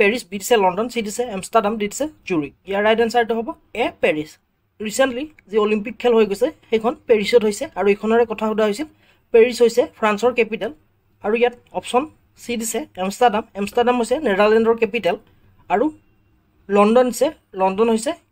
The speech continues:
ইউনাইটেড কিংডমৰ কেপিটেল। আৰু জুৰিক হৈছে ছুইজাৰলেণ্ডৰ এখন চহৰ আৰু ছুইজাৰলেণ্ডৰ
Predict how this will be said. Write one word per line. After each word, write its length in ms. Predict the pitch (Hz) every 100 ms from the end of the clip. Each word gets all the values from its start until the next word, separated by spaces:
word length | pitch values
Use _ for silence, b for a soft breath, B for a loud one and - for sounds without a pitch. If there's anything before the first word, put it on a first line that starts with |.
| -
ইউনাইটেড 420 | 220 220 226 294 -
কিংডমৰ 380 | 226 214 214 311 - -
কেপিটেল। 380 | 196 156 135 - _ _ _ _ -
আৰু 120 | 214 196
জুৰিক 220 | 220 254
হৈছে 180 | 254 233 -
ছুইজাৰলেণ্ডৰ 640 | - 233 233 247 240 240 240
এখন 140 | 208 226 226
চহৰ 220 | 190 277 - _ 190
আৰু 120 | 233 - -
ছুইজাৰলেণ্ডৰ 580 | 233 226 254 254 226